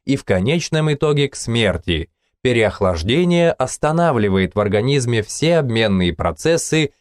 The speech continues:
и ведет к гипотермии, что в экстремальных случаях также может оказаться смертельным.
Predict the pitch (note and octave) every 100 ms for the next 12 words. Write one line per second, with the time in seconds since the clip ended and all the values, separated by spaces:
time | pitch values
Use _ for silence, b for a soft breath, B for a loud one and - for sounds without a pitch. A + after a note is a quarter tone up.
0 | _ - A#2 G#2 F#2+ E3 F3+ - - A#2+
1 | A#2+ F3+ F#3 D#3+ D#3 C#3 B2+ G#2 D#2+ D#2
2 | _ _ - B2+ A#2 - - B2+ B2 G#2
3 | E2+ D#2+ - D#3+ F#3 D#3+ D3+ - D3+ F3+
4 | D#3 D#3+ D#3+ D#3+ D3+ C#3+ C3+ A#2+ F#2+ F2+
5 | - F#2+ A#2+ B2 - C3 F#2 D#2+ D#2 D#2+